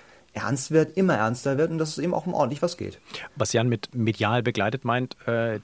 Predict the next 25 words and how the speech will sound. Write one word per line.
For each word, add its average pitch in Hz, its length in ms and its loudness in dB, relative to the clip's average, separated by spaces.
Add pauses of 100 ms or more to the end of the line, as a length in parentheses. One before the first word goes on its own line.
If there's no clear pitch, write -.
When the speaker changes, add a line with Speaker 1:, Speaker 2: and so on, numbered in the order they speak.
Speaker 2:
die 110 140 0
haben, 110 380 -2 (280)
äh, 113 140 -6
die, 113 240 -4
die 104 520 -4
Leiden 113 460 2
der 113 440 0
Bettina 117 440 0
J, 107 540 0
ähm, 104 320 -2
schlicht - 320 -4
einer 113 160 0
Zeitung 110 320 -2
gesteckt. - 480 -6 (200)
Äh, 98 200 -6
den 98 160 0
Grünen 113 260 2
wär's, 117 160 0
glaub 113 140 0
ich, 107 80 -6
ganz 117 160 -4
recht 120 180 -2
gewesen, 113 360 -2
wenn 107 100 0
das 107 320 0